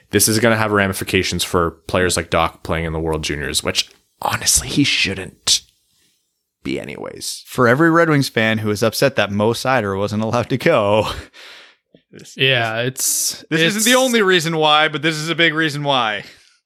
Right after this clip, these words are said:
Speaker 3: It's a damned if you do, damned if you don't, right? Like, you want your pla-, if your player really, really wants to go and, like, he's not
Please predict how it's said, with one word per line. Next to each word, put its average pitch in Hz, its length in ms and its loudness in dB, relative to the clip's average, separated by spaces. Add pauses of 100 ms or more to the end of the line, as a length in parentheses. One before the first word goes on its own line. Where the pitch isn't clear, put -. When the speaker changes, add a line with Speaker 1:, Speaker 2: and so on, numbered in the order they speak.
(100)
Speaker 3:
It's 165 300 -2
a 170 160 -2 (300)
damned 208 320 2
if 180 120 0
you 123 120 -2
do, 143 220 4
damned 135 360 0
if 123 100 -6
you 131 60 -2
don't, 123 400 -4
right? 131 320 0
Like, 127 340 -2
you 123 120 -2
want 147 220 0
your 135 100 0
pla-, 135 260 -6
if 135 160 -4
your 131 80 -2
player 151 380 2
really, 135 420 4
really 135 320 2
wants 131 320 -2
to 120 100 -6
go 139 520 4
and, 117 280 -2
like, 113 300 -4
he's 123 220 -10
not 123 280 0